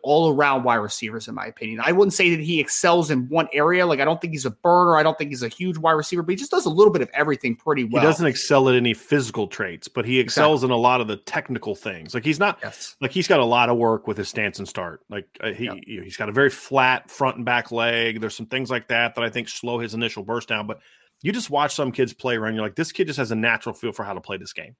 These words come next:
Speaker 2: He has a
Speaker 1: Yeah.
Speaker 2: natural feel for top ends. He has a natural feel for finding open spots. He has a natural feel for catching the football.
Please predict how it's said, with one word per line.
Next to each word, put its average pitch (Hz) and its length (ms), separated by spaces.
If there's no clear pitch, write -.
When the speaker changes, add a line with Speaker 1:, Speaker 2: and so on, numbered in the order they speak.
Speaker 2:
He 139 60
has 120 80
a 123 60
Speaker 1:
Yeah. 127 60
Speaker 2:
natural 139 300
feel 131 200
for 123 100
top - 320
ends. 98 140
He 113 40
has 107 100
a 117 40
natural 131 340
feel 135 160
for 117 140
finding 120 320
open 110 240
spots. 104 380
He - 20
has 104 80
a 113 60
natural 123 340
feel 131 200
for 117 120
catching 113 300
the 104 80
football. 92 420